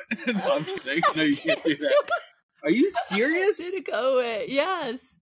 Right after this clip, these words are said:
Speaker 2: Yes, and it's horrifying, and I'm like, "How are you even," so it's to show, like, how good Nikon cameras are. It's like, that's too fucking
Speaker 1: Dude,
Speaker 2: good.
Speaker 1: that's
Speaker 2: I don't
Speaker 1: to
Speaker 2: wanna
Speaker 1: <laughs> show your camera works well, man. Not, like,
Speaker 2: <laughs>
Speaker 1: showing us the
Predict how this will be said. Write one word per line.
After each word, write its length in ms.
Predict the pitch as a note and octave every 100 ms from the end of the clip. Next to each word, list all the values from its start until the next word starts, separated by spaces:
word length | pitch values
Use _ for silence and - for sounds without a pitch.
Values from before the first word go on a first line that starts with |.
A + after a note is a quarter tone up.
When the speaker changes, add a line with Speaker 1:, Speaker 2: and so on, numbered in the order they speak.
| _ -
Speaker 2:
Yes, 460 | F#4 G#4+ - - -
and 120 | E4
it's 200 | F4+ F4+
horrifying, 680 | - G4+ A#4+ C5+ C5+ C#4+ C4+
and 100 | C4+
I'm 140 | C4+ C#4
like, 180 | D4+ -
"How 220 | C#4 D4+
are 80 | G4
you 220 | F4+ E4
even," 180 | C#4+ -
so 160 | - D4
it's 160 | C#4
to 80 | D4+
show, 260 | C#4 C4 C4+
like, 180 | C4 C4
how 220 | C4+ A#3
good 220 | A#3+ A3
Nikon 380 | G3 A3 G3+ G3+
cameras 440 | A#3+ G#3 G#3+ G3
are. 220 | F#3+ F#3+ G#3+
It's 180 | A3+
like, 280 | C4 A#3+ A#3+ _ - -
that's 180 | E4 -
too 200 | F#4 F#4
fucking 300 | F#4+ G4 D#4+
Speaker 1:
Dude, 80 | A#3
Speaker 2:
good. 80 | C#4+ A3+
Speaker 1:
that's 40 | - -
Speaker 2:
I 120 | -
don't 160 | C4+ A#4
Speaker 1:
to 40 |
Speaker 2:
wanna 220 | F#4+ F#4+ G4+ B4+
Speaker 1:
<laughs> 100 | - -
show 380 | - A#3 A3+
your 200 | A#3 G#3+
camera 540 | G3 G3 G3 A3+ G3+ D#3+
works 360 | F3 A3+ A3+ F#3+
well, 260 | D3+ C3+
man. 320 | C#3 C#3+ D#3
Not, 240 | D#3+ F#3+ G3
like, 240 | F#3 D3+ - - A#4+ G#4+ - _ _
Speaker 2:
<laughs> 720 | _ _ _ _ _ _ _ D3+
Speaker 1:
showing 320 | C#3 E3 D#3
us 180 | D3 -
the 160 | D3